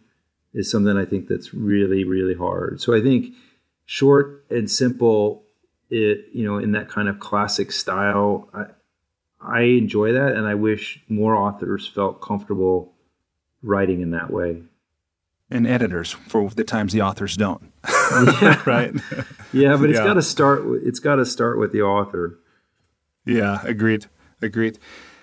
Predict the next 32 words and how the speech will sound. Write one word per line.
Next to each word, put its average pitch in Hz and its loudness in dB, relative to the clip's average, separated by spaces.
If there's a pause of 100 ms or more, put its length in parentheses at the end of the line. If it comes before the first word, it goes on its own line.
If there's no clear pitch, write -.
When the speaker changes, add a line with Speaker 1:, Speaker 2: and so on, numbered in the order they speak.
(360)
Speaker 2:
Okay, 165 4
well, 151 4
I 156 4
know, 202 0
I 143 -6
know 190 -2
I 240 0
said 220 -2
that 170 4
was 143 2
the 131 4
last 127 4
question, 117 2
but 107 4
I 110 4
feel 160 2
like 170 2
what 143 4
might 135 0
be 123 4
appropriate 123 2
to 123 -2
sign 113 2
off 107 -2
here 101 0
with 113 -2
is 110 0
if 113 0
you 147 4
have 156 4
any 147 2
final 165 -2